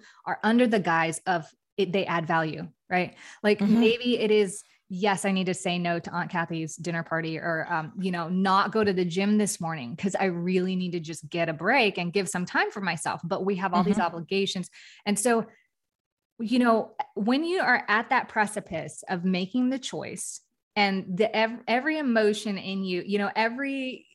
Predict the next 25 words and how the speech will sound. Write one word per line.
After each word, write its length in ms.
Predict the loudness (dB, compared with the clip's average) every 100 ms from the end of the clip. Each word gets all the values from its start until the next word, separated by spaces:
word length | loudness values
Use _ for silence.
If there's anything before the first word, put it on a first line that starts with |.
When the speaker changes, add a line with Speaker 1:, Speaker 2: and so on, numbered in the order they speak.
| _ -12
Speaker 1:
y-, 160 | -12 -12 _ _ -18 -2
like, 320 | 0 0 0
you 100 | 2
know 120 | 4
what 100 | 6
I'm 120 | 4
talking 340 | 4 2 2 0
about? 240 | 0 0
There's 200 | 0 0
this, 260 | -4 -6 -6
there's 240 | -2 0
this 160 | -2 -6
point 300 | -2 -2 0
where 120 | 0
you're 140 | 2 2
like, 160 | 2
"Oh, 120 | 2
I 100 | 2
could," 540 | 0 -4 0 2 0 -4 -18 _ -10
but 140 | -2 -2
it 100 | -2
just 320 | -2 -4 -4
seems 540 | 0 2 2 2 0
so 640 | 0 2 2 2 0 -2 -8 _ _ _ _
vague. 520 | -12 -10 -8 -10 -16